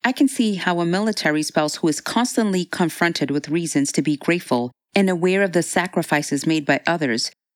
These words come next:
would be stirred to offer the gift of a baby to people who can't have one on their own. Let's shift gears a bit and talk about the role played by the military members in these situations.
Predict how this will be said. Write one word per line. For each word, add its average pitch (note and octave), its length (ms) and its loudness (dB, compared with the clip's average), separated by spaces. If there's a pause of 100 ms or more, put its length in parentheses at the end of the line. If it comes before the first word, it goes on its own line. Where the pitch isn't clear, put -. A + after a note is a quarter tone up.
would A3+ 160 2
be A3+ 100 4
stirred A#3 360 0
to - 140 0
offer F#3+ 320 2
the F3+ 120 0
gift G3+ 280 -2
of F3+ 100 0
a E3 60 0
baby E3+ 320 0
to - 120 0
people F#3 460 -2 (180)
who A3+ 120 2
can't B3 380 0
have D3+ 220 -2
one D#3 200 0
on D#3 100 0
their E3 180 -4
own. F#3 300 -2 (520)
Let's D#4 300 2
shift - 480 0
gears D#3 320 2
a C3 60 0
bit A#2 280 -2
and C#3+ 120 2
talk - 280 -2
about D3 260 -2
the D3 60 -2
role C#3 260 0
played D#3 360 -2
by C3 140 0
the C3 80 -2
military C#3 600 0
members B2+ 420 0
in B2 100 0
these B2 200 -2
situations. B2+ 840 -4